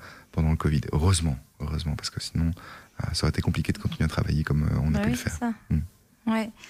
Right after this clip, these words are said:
Speaker 2: Ah, et vous, Madame Simsek, est-ce que vous diriez que le, le système de soins psychologiques a été repensé ? Est-ce que c'est positif finalement, euh,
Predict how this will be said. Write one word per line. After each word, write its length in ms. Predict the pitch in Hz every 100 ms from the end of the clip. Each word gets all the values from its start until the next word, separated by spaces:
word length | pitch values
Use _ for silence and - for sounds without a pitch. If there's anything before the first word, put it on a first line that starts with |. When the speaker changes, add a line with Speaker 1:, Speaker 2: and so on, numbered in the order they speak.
| - - -
Speaker 2:
Ah, 220 | 220 214
et 80 | 220
vous, 120 | 214
Madame 220 | 240 233
Simsek, 460 | 233 220 214 240 233
est-ce 120 | 226
que 200 | - 214
vous 120 | 202
diriez 280 | 202 202 226
que 100 | 220
le, 200 | 214 202
le 100 | 196
système 280 | 196 - 220
de 80 | 214
soins 240 | 196 220
psychologiques 520 | 220 220 190 196 208 220
a 40 |
été 380 | 202 - 196 196
repensé ? 540 | 196 202 196 190 -
Est-ce 180 | 254 247
que 80 | -
c'est 160 | 208 214
positif 500 | 226 202 196 - 247
finalement, 680 | - 220 208 196 233 233 208
euh, 200 | 196